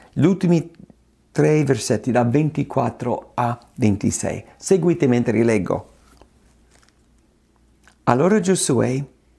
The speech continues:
e tutto Israele con lui prese Achan, figli di Zera, l'argento, il mantello, il lingotto di oro, i suoi figli e le sue figlie, i suoi buoi, i suoi asini, le sue pecore,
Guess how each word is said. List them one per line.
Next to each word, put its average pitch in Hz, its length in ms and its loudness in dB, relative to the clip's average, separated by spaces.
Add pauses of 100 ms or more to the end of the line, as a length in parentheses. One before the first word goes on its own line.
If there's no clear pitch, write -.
(220)
e 120 220 0
tutto 202 300 2
Israele 135 460 2
con 208 240 2
lui 110 360 0 (520)
prese 185 480 2
Achan, 160 440 0 (200)
figli 151 280 4
di 127 120 4
Zera, 110 420 0 (640)
l'argento, 110 880 0 (200)
il 135 180 4
mantello, 107 800 0 (540)
il 131 100 0
lingotto 120 540 2
di 101 120 4
oro, 107 500 0 (260)
i 117 60 -10
suoi 113 180 0
figli 202 400 2
e 196 60 4
le 135 100 2
sue 110 220 0
figlie, 196 580 2 (220)
i 113 80 -2
suoi 110 200 2
buoi, 135 500 2 (260)
i 139 80 -4
suoi 113 220 2
asini, 196 540 2 (200)
le - 140 0
sue 110 260 0
pecore, 208 580 0